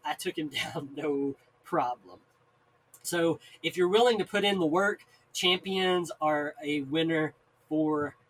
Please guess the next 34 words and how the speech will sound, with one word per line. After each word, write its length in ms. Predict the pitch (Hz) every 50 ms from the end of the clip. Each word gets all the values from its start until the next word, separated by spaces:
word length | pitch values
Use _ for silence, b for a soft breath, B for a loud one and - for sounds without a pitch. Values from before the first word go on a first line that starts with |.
| _
sure. 580 | - - - - 160 147 127 - - - - - _ _ _ _ _ _ _ _ _
Hero, 560 | - - 277 349 359 220 151 123 120 - - - _ _ _ _ _ _ _ -
this 300 | - 165 220 233 226 -
is 280 | 233 208 196 170 170 - -
the 140 | 156 165 160
last 380 | 156 156 165 180 180 - -
one 300 | 170 160 160 156 156 156
I 100 | 156 151
need 160 | 156 156 151
to 80 | 143 147
talk 280 | - 170 165 156 - 165
about 240 | 151 151 143 147
today, 400 | - 151 139 139 135 131 135 135 b b b b b -
but 100 | 170 185
I 80 | 190
mean, 200 | 196 190 196 202 _ -
I 100 | 208 208
mean, 100 | - - -
it's 140 | - - -
called 220 | - 214 196 -
Hero, 400 | - - 190 190 165 143 123 135
<laughs> 20 | 131
so 120 | - -
you 160 | 123 180 165
know 140 | 175 160 156
it's 140 | 139 - -
gonna 200 | - 156 175 143
be 120 | 147 156
great. 420 | - - 139 160 139 127 - - - b b b b b b b
Uh, 120 | 160 160 165
the 140 | 151 175
thing 220 | 165 - 240 262 269
about 200 | 240 254 - -
Hero, 460 | - - 208 208 214 208 196 185 -